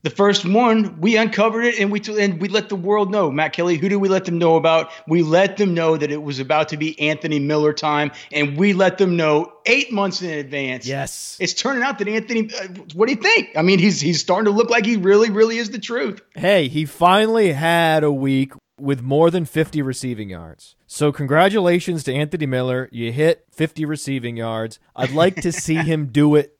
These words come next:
Speaker 2: a second time. I think that's not a lot to ask. But I'm excited. I'm excited to see polished receivers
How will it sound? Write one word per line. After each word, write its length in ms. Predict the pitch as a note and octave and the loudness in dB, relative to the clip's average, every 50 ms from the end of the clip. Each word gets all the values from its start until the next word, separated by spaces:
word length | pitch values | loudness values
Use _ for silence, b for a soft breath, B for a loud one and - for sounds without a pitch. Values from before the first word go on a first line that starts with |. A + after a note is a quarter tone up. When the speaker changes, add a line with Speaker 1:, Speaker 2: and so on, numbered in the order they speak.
| _ | _
Speaker 2:
a 60 | B2+ - | -14 -12
second 420 | - - C#3+ C3+ C#3+ D3 B2+ - | -6 -6 -6 -6 -6 -10 -10 -8
time. 400 | C#3+ B2+ B2 C3 D#3+ G#3+ B3+ - | -6 -6 -4 -6 -6 -8 -10 -12
I 140 | - A2+ A#2 | -10 -10 -10
think 280 | - - C3 C3 C3 - _ _ _ | -8 -8 -10 -10 -10 -14 _ _ _
that's 220 | B2 B2 - - | -10 -10 -8 -6
not 160 | C#3 C3 B2+ | -4 -4 -4
a 20 | A#2 | -4
lot 300 | A#2 A#2+ C3 - - - | -4 -4 -6 -6 -6 -10
to 160 | B2 - A2+ | -10 -8 -6
ask. 520 | A#2 A#2+ B2 C#3+ F#3 A#3+ - - - - b b b b b b b b - | -6 -4 -4 -4 -4 -6 -8 -14 -18 -20 b b b b b b b b -10
But 220 | B2+ C#3+ D#3 F3 F#3 | 0 4 4 4 4
I'm 80 | F#3 | 4
excited. 500 | F3 - - - D#3+ D#3+ D3+ A#2+ G2+ G2 | 0 -4 -4 -2 0 0 0 0 -2 -6
I'm 140 | F2+ G#2+ C3+ | -8 -8 -8
excited 500 | D3 - - - D#3 D#3 G#3 A#3 C#4 B3+ - | -8 -8 -8 -6 -2 -2 0 -2 -2 -4 -6
to 100 | A3 G3 | -6 -8
see 640 | - - - D3+ D3 C3+ C3 B2+ B2 B2 B2 A#2+ - _ _ - | -6 -8 -6 -4 -4 -2 -2 -4 -4 -6 -10 -12 -16 _ _ -16
polished 640 | - - F3 D#3+ E3+ G3 G#3 G#3+ A3 A3 - - | -10 -6 -2 0 2 4 4 4 4 2 0 -2
receivers 1160 | D#3+ E3 D3+ - - D#3 E3+ F#3+ F#3+ F#3 D#3+ B2+ C3+ A#2 G#2+ G#2+ G#2+ G#2+ A#2 A#2+ - - - | -4 -4 -4 -4 -2 0 2 2 2 2 2 0 0 -2 -2 -2 -4 -6 -8 -10 -10 -12 -14